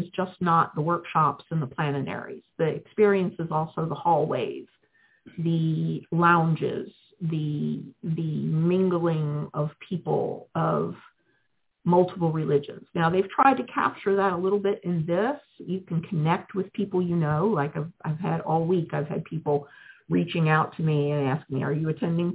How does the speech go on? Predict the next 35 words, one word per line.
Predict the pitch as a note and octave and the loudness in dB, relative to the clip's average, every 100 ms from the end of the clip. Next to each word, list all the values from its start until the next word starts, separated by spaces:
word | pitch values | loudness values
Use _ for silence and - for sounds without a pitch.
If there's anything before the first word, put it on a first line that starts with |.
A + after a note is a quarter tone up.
| E3+ | -2
Parliament?" | B2+ A#2 - - | -2 -4 -8 -10
"Yes, | E3 - - | -8 -8 -6
I | - E3+ | -6 -4
am." | C#3+ - - - _ D#3+ | -6 -14 -20 -20 _ -6
"Do, | D#3 D#3+ D#3+ D#3 _ - | -4 -2 -4 -6 _ -2
do | D#3+ | 2
you | D#3+ | 2
wanna | D3 D3 - | 2 0 -2
connect? | F3+ D3 - _ | -2 -2 -4 _
Do | - | -6
you | D3 | -2
wanna | C#3 C#3+ D#3 _ | 0 0 -4 _
hang | E3+ E3+ | -4 0
out | D3+ D3 | 0 0
in | - | 0
the | D#3+ | 0
lounge?" | D3+ - - - _ - - _ - | 0 -2 -6 -18 _ -20 -20 _ 2
Um, | E3+ D3+ D3 - _ | 4 4 0 -6 _
unfortunately, | - E3 - A#3 - F3 C#3 D#3+ | 0 2 6 4 4 -4 -2 -2
this | D#3+ - | -2 -4
weekend | F3 F3 D#3+ D#3 D#3 - | -4 0 0 0 -2 0
is | D#3+ D3+ D#3 - | 0 2 -2 -2
also | E3 F#3 E3 | -2 -2 0
my | D#3 | 0
daughter's | C#3+ D3 C#3 C#3+ | 2 2 2 0
birthday | G3+ C4+ C#3+ | 0 2 0
weekend, | C#3+ C#3+ - A2 C3+ E3+ - | 0 -2 -4 -4 -4 -4 -4
so | C#3 D3 C#3+ C3+ - | 0 4 4 2 -2
I | - D3+ | -2 0
have | D#3+ D#3 | 0 -4
family | - F#3+ A3+ D#3 | -2 0 2 2
time | C#3+ C3+ A#2+ D#3+ | -2 -4 -4 -4
planned. | - C3+ B2 C3 - | -2 -2 -2 -6 -8
So | - | -4
I | D#3+ | -2